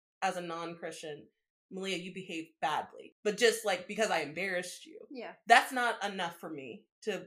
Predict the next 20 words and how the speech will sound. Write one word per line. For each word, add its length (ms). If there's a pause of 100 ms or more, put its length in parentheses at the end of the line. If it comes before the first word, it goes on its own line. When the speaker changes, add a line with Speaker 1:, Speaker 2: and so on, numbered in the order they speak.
Speaker 1:
wanna 320
behave 460
Speaker 2:
<clears throat> 0
Speaker 1:
right. 220 (100)
I'm 140
sorry. 360
It's 120
just 140
not." 200 (580)
Speaker 2:
Well, 120
they 120
have 200
to 80
want 220
the 60
best 380
for 60
you, 280
too. 60
Speaker 1:
Mm-hmm. 300